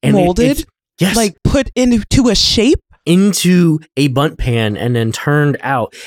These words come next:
Speaker 1: And it's not just a big block of Jell-O. It is Jell-O that has different fruits and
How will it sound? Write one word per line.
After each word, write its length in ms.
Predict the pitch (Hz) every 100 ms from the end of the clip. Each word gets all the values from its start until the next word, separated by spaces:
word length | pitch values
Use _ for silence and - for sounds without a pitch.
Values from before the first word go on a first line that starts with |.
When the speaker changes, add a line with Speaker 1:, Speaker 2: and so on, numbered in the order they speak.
| - -
Speaker 1:
And 160 | 180
it's 180 | 240 -
not 180 | 294 359
just 280 | 370 190 - -
a 120 | 123
big 480 | 107 123 139 120 117
block 380 | 98 104 107 113
of 100 | 104
Jell-O. 560 | 101 92 104 110 139 139 - - -
It 140 | 139 135
is 400 | 160 151 131 131 - _ _ -
Jell-O 520 | - 151 160 147 139
that 180 | 120 117
has 560 | 117 127 110 101 98 - _ _ _ _
different 360 | 156 - 143 -
fruits 880 | - - 131 120 - - - - - _ _
and 180 | 123 117